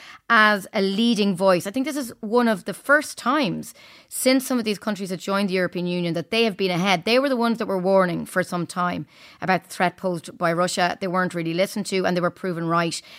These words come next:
And we saw that, we heard that, and we might hear a clip from that, from Ursula von der Leyen's speech, her State of the Union speech in September in the European Parliament, where she kind of accepts that and she praises those countries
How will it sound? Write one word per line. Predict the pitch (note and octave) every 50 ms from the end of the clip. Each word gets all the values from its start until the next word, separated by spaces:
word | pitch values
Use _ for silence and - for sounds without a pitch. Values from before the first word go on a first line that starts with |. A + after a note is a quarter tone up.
| - - -
And | - G3+
we | G3+ F#3+
saw | F3+ - - B3 A#3+ A#3+ A#3+ A3+
that, | A3 -
we | G3 F#3+
heard | F3+ G#3+ A#3 A#3+ B3 G#3+
that, | G#3+ F#3 F3+ - - - - - - - - -
and | F3
we | G3
might | G3 G3+ G3+ G3+
hear | G3 F#3+ F#3+
a | F#3+
clip | - A3 A#3+ A#3 - -
from | - G#3+ G3 F#3+
that, | F3 F3 F3 E3 - - - _
from | - - G#3 G3+ G3+ G3 G3 F#3+ - - G3+
Ursula | G#3+ F#3+ - G3+ F3+
von | F#3 G3 G3
der | F3 F3+
Leyen's | F#3 F3+ E3+
speech, | - - - G#3+ G#3+ G3 - - - - - - _ -
her | - G#3
State | G3 - - - A3+ A3 F#3+
of | F#3+
the | F#3 G3
Union | G3 G#3+ A3 A3 G#3+ -
speech | - - - G3+ F#3+ E3 - F3+
in | F#3
September | - - - - - - G3+ G#3+ G#3 G3
in | F#3+ E3
the | E3+
European | F3+ F3 E3+ F3+ F3+ E3+
Parliament, | - F3+ F3+ F3+ F3+ E3+ D#3+ D3+
where | F#3 F#3 F#3 F3+
she | - F#3+
kind | - - G#3+ G#3 G3+ G3
of | F#3 F3 D3+ - - - - - C3 - - - - - _ _ _ - - -
accepts | A3 - - - A#3+ E4+ - - -
that | G#3 E3 D3 D#3
and | F3+ F3+ -
she | - F#3
praises | - - - F#3 G3 A3 B3 A#3 G#3 D#3+ - -
those | - F#3 F3+ E3+ -
countries | - F#3+ F3+ F3 - F3 F3 F3 E3 -